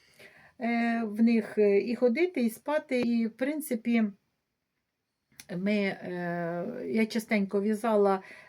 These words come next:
е, ну, якщо, е, потрібно було,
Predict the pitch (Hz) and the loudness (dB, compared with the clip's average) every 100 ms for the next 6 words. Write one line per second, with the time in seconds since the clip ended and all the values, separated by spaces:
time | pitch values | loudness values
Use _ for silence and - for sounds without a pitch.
0 | _ 202 196 214 247 233 214 - 247 185 | _ -10 -6 0 2 2 0 0 2 2
1 | - - 190 202 190 214 - _ _ 226 | 0 -8 -10 -10 -14 -20 -20 _ _ -4
2 | 226 208 180 190 226 277 320 392 | 0 0 0 0 0 0 -2 -2